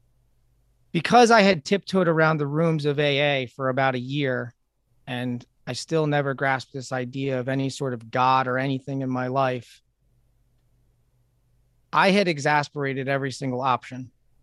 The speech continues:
and I had nowhere. And I say this all the time. And Abe Lincoln used to say this. Abe Lincoln said, "I reached points in my life where I had nowhere else to turn but up."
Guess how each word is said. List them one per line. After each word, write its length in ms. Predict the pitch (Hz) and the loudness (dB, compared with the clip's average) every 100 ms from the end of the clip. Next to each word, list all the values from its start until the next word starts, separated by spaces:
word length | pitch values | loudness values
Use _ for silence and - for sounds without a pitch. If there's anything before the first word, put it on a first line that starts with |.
| _ _ - - | _ _ -20 -6
and 100 | 123 | 0
I 140 | 147 | 0
had 200 | 160 160 | 0 0
nowhere. 360 | 147 143 143 139 | 0 0 0 0
And 200 | 127 139 | 0 0
I 120 | 151 | -2
say 240 | - 170 | 0 -2
this 200 | 151 147 | -2 -4
all 140 | 143 135 | -4 -6
the 80 | |
time. 380 | 123 135 120 120 _ - | -6 -6 -6 -8 _ -6
And 120 | 139 | -4
Abe 260 | 170 170 156 | 0 0 2
Lincoln 340 | 160 147 139 | 0 -2 -6
used 180 | 127 - | -8 -10
to 80 | 131 | -12
say 240 | - 123 | -10 -10
this. 360 | 123 127 - _ _ _ _ - | -12 -18 -20 _ _ _ _ -8
Abe 200 | 147 156 | -4 0
Lincoln 280 | 170 156 151 | -2 -2 -4
said, 300 | 156 147 135 | -2 -2 -2
"I 160 | 135 - - | -6 -8 -4
reached 260 | 170 180 - | -2 -2 -2
points 240 | 185 165 | -2 -2
in 60 | 170 | -2
my 100 | 156 | 0
life 280 | 151 143 135 | 2 0 -2
where 120 | 139 | -4
I 60 | 135 | -4
had 160 | 139 | -2
nowhere 260 | 143 143 143 | -4 -2 -2
else 140 | 139 | -4
to 120 | - | -8
turn 280 | 131 139 135 | -12 -8 -8
but 120 | 127 | -8
up." 260 | 123 127 _ | -10 -14 _